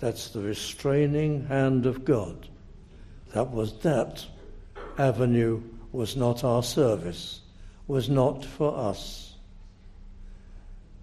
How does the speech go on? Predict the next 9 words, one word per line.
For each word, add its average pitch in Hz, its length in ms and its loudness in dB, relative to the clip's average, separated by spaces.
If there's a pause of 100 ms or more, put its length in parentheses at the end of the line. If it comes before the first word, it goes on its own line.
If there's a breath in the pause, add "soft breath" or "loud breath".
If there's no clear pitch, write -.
(160)
This 139 200 2
is 160 220 0
the 139 80 0
hand 185 500 4
of 196 160 6
God 190 320 6
was 135 220 2
upon 123 400 2
him, 85 260 -10